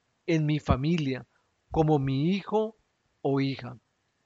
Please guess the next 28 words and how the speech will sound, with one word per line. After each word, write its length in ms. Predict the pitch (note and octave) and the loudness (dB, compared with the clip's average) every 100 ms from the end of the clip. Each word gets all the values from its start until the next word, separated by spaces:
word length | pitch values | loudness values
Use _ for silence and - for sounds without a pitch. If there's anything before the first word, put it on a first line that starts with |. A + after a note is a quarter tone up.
| _ _ _ _ _ _ _ _ _ _ | _ _ _ _ _ _ _ _ _ _
Eso 500 | - G3 A#3 - C4+ | 8 10 10 6 0
es 220 | G#3+ E3 | 2 4
lo 240 | E3 F#3+ - | 8 6 6
que 220 | D#3 - | -4 -2
él 240 | D#3 D#3+ D#3 | 4 4 4
dice. 420 | C3+ C3 - C#3+ - _ _ _ _ | -2 -10 -12 -16 -20 _ _ _ _
Y 140 | - G#3+ | -2 8
tenemos 560 | A3 G3+ G#3+ A3+ B3+ | 10 12 10 8 2
que 120 | - A#3+ | 8 8
recordárnoslo 1400 | A3+ G#3+ F3 D#3 D3 F#3+ G#3+ G#3+ A#3 B3 G#3+ C4 C4 - | 10 6 6 4 8 10 8 2 2 2 0 -2 -4 0
todo 220 | F3+ E3+ | 4 6
el 120 | D3+ A#2 | 4 2
tiempo. 400 | C3 A#2 - - _ _ _ _ _ _ _ _ _ - | -6 -6 -12 -20 _ _ _ _ _ _ _ _ _ 6
Cuanto 420 | G#3+ G3+ - G#3 | 10 10 10 10
más 220 | G3+ A3 | 12 10
difícil 580 | A#3+ G#3 C4+ A#3+ C4 B3 | 8 0 0 0 -2 0
se 140 | A#3 | 2
pone, 540 | - F#3+ G#3 D3+ A#2 C#3 | 4 4 4 2 -6 -12
más 520 | D3+ D3+ E3 G3 A#3+ - | -8 2 8 8 8 4
ponemos 440 | B3 A#3 A#3 A#3 | 4 6 4 4
nuestras 340 | A3+ A3+ G3+ | 2 2 2
narices 520 | E3+ D#3 D3 D3+ F#3+ G#3 | 4 4 2 -4 0 2
aquí 480 | - - F3+ F#3+ - | 2 0 -2 -2 -4
en 180 | - E3 | 0 4
la 140 | D#3 - | 4 4
palabra 520 | C#3+ C3+ D#3+ F3+ G3+ | 2 6 6 6 4
de 120 | F#3 | 4
Dios, 400 | B2 A2+ - - | 0 -8 -12 -18